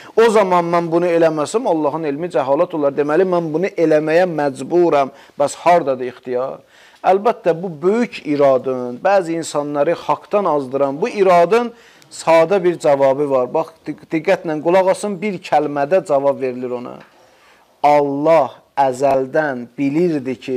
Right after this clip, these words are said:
biz bu günləri namaz qılacaq, oruç tutacaq, amma Allah əzəldən bilirdi ki, biz öz ixtiyarımızla namaz qılacaq.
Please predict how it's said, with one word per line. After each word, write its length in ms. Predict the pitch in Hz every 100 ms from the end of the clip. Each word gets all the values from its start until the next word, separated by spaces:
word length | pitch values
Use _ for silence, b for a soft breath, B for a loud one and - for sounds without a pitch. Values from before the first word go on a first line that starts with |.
| 123 131
biz 180 | 131 127
bu 100 | 170
günləri 560 | 143 139 131 127 127 120 127
namaz 420 | 131 143 165 147
qılacaq, 560 | 139 127 123 127 120 - 156
oruç 320 | 151 196 -
tutacaq, 600 | - 214 190 180 214 220 b b b - 170
amma 520 | 196 175 147 131 127 -
Allah 640 | 156 151 151 175 165 - -
əzəldən 680 | 151 147 151 143 143 170 143 127
bilirdi 460 | 143 190 214 202 202
ki, 160 | 240 240 b b _ 196
biz 280 | 226 185 -
öz 220 | 196 226 208 -
ixtiyarımızla 1200 | 147 - - 151 147 143 135 135 151 196 156 135 123
namaz 300 | 120 120 120
qılacaq. 380 | - 123 131 -